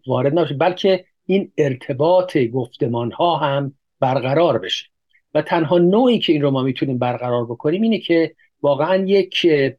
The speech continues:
تفکری ماورای ایدئولوژی‌ها،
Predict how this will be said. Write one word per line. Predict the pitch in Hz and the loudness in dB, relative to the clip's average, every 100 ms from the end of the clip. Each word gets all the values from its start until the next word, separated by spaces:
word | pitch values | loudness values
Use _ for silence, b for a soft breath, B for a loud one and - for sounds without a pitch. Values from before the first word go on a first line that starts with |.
| _ _ - | _ _ -8
تفکری | 165 - 139 - - 208 202 180 175 b _ _ | -6 -4 -6 -6 -2 0 2 2 0 b _ _
ماورای | 131 139 151 151 156 170 220 220 | -2 2 2 2 2 4 4 4
ایدئولوژی‌ها، | 196 170 143 143 135 123 117 123 - 147 151 - | 2 2 2 2 0 -2 -2 -4 0 0 0 -2